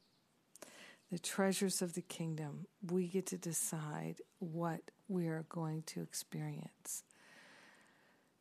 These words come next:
So we learn to be faithful, faithful to being loving, to being kind. And for most of us, it is some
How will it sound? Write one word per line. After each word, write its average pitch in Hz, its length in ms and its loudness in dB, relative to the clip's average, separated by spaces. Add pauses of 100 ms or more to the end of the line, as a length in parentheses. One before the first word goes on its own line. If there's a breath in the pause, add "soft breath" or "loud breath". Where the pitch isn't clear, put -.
(100)
So - 300 8
we 196 220 8
learn 226 360 10
to 233 120 6
be 185 200 6
faithful, 190 1400 4 (440)
faithful 190 720 4
to 180 200 0
being 170 440 4
loving, 175 380 4
to - 140 -4
being 165 360 0
kind. 156 760 -2 (180)
And 196 500 4 (500 loud breath)
for 196 160 2
most 202 400 6
of 208 120 6
us, 180 360 4 (140)
it 202 320 4
is 180 720 4 (400 soft breath)
some 170 720 4